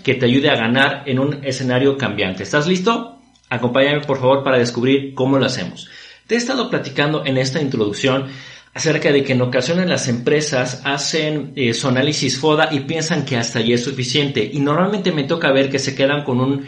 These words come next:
sentimiento como de, de insatisfacción o con una idea de, "Bueno, ya lo hice y luego, ¿qué hago?". Parece ser que hay un halo de misticismo que, eh, encubre a todo lo que es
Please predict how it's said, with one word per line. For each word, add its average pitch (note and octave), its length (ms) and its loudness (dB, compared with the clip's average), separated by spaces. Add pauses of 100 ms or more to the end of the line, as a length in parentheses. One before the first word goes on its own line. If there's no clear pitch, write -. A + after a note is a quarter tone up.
(180)
sentimiento C3+ 760 2
como A#2+ 280 2
de, G#2+ 340 2 (220)
de A#2 120 0
insatisfacción B2 920 0
o C3 100 0
con B2 200 2
una C#3 160 2
idea C3+ 240 4
de, B2+ 180 2
"Bueno, C#3 400 0
ya C#3+ 160 2
lo D3 160 4
hice D3 300 0
y C#3 100 2
luego, C#3+ 420 4
¿qué C#3+ 180 2
hago?". G#2 280 2 (380)
Parece E3+ 280 2
ser F3+ 240 0
que E3+ 160 2
hay C#3+ 280 0
un D3+ 140 2
halo D3 260 4
de B2+ 100 4
misticismo A#2+ 720 0
que, G#2 520 0 (120)
eh, B2 420 -2
encubre C#3+ 540 4
a A#2+ 180 -2
todo C3 200 2
lo C3+ 160 2
que A#2+ 120 2
es - 220 -4